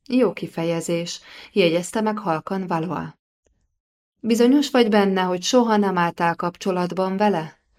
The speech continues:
faggatta tovább Poitiers. „Esetleg régi testvéreid révén nem kaptál valamiféle utasítást tőle?” „Hallottam, hogy Longueville úr összeköttetést igyekszik teremteni közülünk egyesekkel,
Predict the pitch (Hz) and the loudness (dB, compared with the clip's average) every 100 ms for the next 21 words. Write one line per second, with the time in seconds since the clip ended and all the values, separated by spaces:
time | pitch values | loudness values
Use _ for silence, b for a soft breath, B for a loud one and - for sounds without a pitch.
0 | _ _ - 170 165 165 175 175 180 202 | _ _ -2 0 0 -4 -6 -6 -2 -2
1 | 208 196 165 147 - 160 165 175 _ _ | -2 -4 -4 -4 -8 -6 -6 -8 _ _
2 | B B B B 247 254 247 226 214 254 | B B B B -2 0 2 2 2 4
3 | 285 285 226 233 240 - 185 180 170 170 | 4 2 0 -2 -2 -2 0 0 0 0
4 | 180 180 175 170 165 - B - 220 226 | 0 -2 -2 -2 -4 -8 B -2 -2 0
5 | 311 311 226 196 190 180 175 170 180 170 | -4 -2 0 2 2 0 -2 -2 -2 0
6 | 165 - 196 - 175 - 196 208 190 160 | 0 -4 -6 -4 -4 -2 -4 -2 -4 -4
7 | - - - 214 208 180 156 - _ _ | -10 -16 -4 0 2 0 -4 -12 _ _
8 | _ _ _ _ _ _ _ _ _ _ | _ _ _ _ _ _ _ _ _ _
9 | _ _ - 180 294 233 - 190 196 202 | _ _ -4 4 4 4 0 0 2 2
10 | 208 240 226 190 180 170 170 - 254 254 | 2 2 2 2 0 0 -4 2 0 2
11 | 180 170 175 - 180 175 185 180 190 202 | -4 -2 -4 -4 -6 -2 -4 -4 -4 -2
12 | 185 - 208 202 214 170 165 - 170 175 | -2 -2 -4 -2 -2 -2 -4 -6 -4 -4
13 | 175 233 214 170 165 165 - 160 160 160 | 0 0 2 -2 -4 -6 -6 -4 -4 -4
14 | - 165 - - 160 | -4 -8 -10 -8 -8